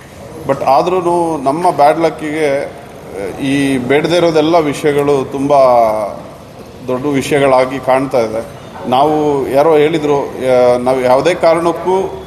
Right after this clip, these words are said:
ಯಾರ ಹತ್ರನೂ ಈ ಥರ ಚೀಪ್ ಕೆಟಗರಿ, ಆ, ಪಬ್ಲಿಸಿಟಿ ತೊಗೊಳಕ್ಕೆ ಇಷ್ಟ ಇಲ್ಲ. ಯಾಕೆಂದರೆ ನಾವು ರಾಜ್ಕುಮಾರ್ ಅವರ, ಆ, ಫಾಲೋವರ್ಸ್ actually. ಅಂದರೆ ಅವರು ಹೇಳ್ಕೊಟ್ಟಿದ್ದು ಒಂದು ಅವರ ನಡವಳಿಕೆ, ಅವ್ರ ಬಿಹೇವಿಯರ್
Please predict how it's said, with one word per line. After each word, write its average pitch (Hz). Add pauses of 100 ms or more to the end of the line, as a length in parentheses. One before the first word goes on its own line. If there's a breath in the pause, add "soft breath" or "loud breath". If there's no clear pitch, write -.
(140)
ಯಾರ 131
ಹತ್ರನೂ 160
ಈ 139
ಥರ 156
ಚೀಪ್ 165
ಕೆಟಗರಿ, 151
ಆ, 127
ಪಬ್ಲಿಸಿಟಿ 151
ತೊಗೊಳಕ್ಕೆ 143
ಇಷ್ಟ -
ಇಲ್ಲ. 139
ಯಾಕೆಂದರೆ 143
ನಾವು 139
ರಾಜ್ಕುಮಾರ್ 147
ಅವರ, 147
ಆ, 123
ಫಾಲೋವರ್ಸ್ 147
actually. 117
ಅಂದರೆ 156
ಅವರು 147
ಹೇಳ್ಕೊಟ್ಟಿದ್ದು 170
ಒಂದು 156
ಅವರ 139
ನಡವಳಿಕೆ, 151
ಅವ್ರ 139
ಬಿಹೇವಿಯರ್ 147